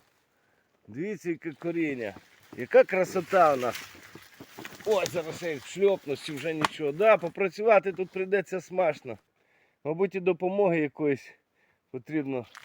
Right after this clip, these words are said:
Вітерець вчора був такий страшнючий вітер. Подивіться, який.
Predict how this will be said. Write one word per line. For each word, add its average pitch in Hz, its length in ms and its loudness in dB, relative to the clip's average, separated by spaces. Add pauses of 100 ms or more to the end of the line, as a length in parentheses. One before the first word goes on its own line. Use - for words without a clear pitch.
(180)
Вітерець 202 560 4
вчора 196 440 -2
був 180 320 -4
такий 180 380 -4
страшнючий 170 1000 -6
вітер. 131 400 -8
Подивіться, 151 560 -10
який. 135 300 -12